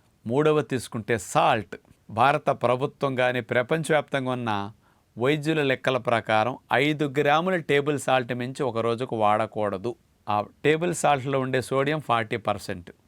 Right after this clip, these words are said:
అంటే రెండు వేల మిల్లీగ్రాముల సోడియం కంటెంట్ కంటే మన లోపలికి వెళ్లకుండా ఉంటే హెల్దీ. దీనికి మోతాదుకు మించితే బీపీలు, గుండె జబ్బులు, కిడ్నీ జబ్బులు వస్తాయని డాక్టర్లు హెచ్చరిస్తారు. అలాంటిది మనం వాడుతున్న ఉప్పు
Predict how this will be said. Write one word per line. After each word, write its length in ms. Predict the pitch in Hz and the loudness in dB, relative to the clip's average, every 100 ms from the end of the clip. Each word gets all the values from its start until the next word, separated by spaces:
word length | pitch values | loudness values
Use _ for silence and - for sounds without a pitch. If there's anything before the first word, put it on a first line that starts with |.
| _ _ _ _ - | _ _ _ _ -8
అంటే 180 | 233 | -2
రెండు 280 | 185 160 156 | 0 2 2
వేల 220 | 151 143 | 2 2
మిల్లీగ్రాముల 760 | 131 135 147 156 147 143 139 131 | 0 -2 -2 -2 0 0 0 -4
సోడియం 420 | - 131 135 127 | -2 -2 -2 -2
కంటెంట్ 480 | 120 120 113 120 117 | -2 -2 -2 -6 -6
కంటే 260 | 120 135 | -8 -8
మన 160 | 175 131 | -6 0
లోపలికి 420 | 117 110 127 127 | 0 0 -4 -2
వెళ్లకుండా 440 | 110 104 104 107 104 | -2 -2 -4 -6 -6
ఉంటే 200 | 107 165 | -6 -6
హెల్దీ. 560 | 120 117 110 107 131 - _ _ _ _ - | -4 -2 -2 -4 -6 -8 _ _ _ _ -10
దీనికి 360 | 123 147 151 139 | -2 0 0 -2
మోతాదుకు 560 | 131 156 165 175 165 143 | 0 0 2 2 2 -2
మించితే 600 | 147 175 208 214 226 - _ _ - | -2 -2 0 0 0 -4 _ _ -6
బీపీలు, 440 | 127 147 151 147 143 | -2 0 0 0 0
గుండె 300 | 131 147 143 | -2 -2 -2
జబ్బులు, 280 | 139 139 | -2 -2
కిడ్నీ 400 | 143 135 120 143 | -4 -4 -4 -4
జబ్బులు 300 | 131 123 123 | -2 0 0
వస్తాయని 600 | 117 - 127 120 143 185 - _ _ _ _ _ _ - | -2 0 0 0 0 -6 -10 _ _ _ _ _ _ -14
డాక్టర్లు 540 | 107 135 175 - 190 147 | 0 2 2 -2 -2 0
హెచ్చరిస్తారు. 800 | 127 - 117 - - 95 90 - _ _ - | -2 -2 -4 -4 -8 -12 -12 -18 _ _ -2
అలాంటిది 600 | 110 117 135 165 175 156 | 2 4 4 2 -2 -2
మనం 320 | 143 131 120 | 0 0 0
వాడుతున్న 480 | 107 113 123 - 113 | 2 2 2 -2 -4
ఉప్పు 640 | 98 113 - 196 151 113 | -4 -6 -6 0 0 0